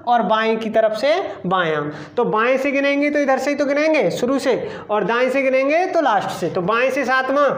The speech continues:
एक, दो, तीन, चार, पाँच, छः, सात, तो सातवां कौन सा, सातवां, ठीक है। अब के-, गिनेंगे दाएं से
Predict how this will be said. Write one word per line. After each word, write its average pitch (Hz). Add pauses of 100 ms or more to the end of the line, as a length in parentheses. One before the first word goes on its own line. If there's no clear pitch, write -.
(680)
एक, 277
दो, 254
तीन, 254
चार, 220 (120)
पाँच, 247
छः, 233
सात, 208
तो 185
सातवां 226
कौन 294
सा, 285 (540)
सातवां, 190 (420)
ठीक 220
है। 339 (320)
अब 202
के-, 254
गिनेंगे 262
दाएं 262
से 311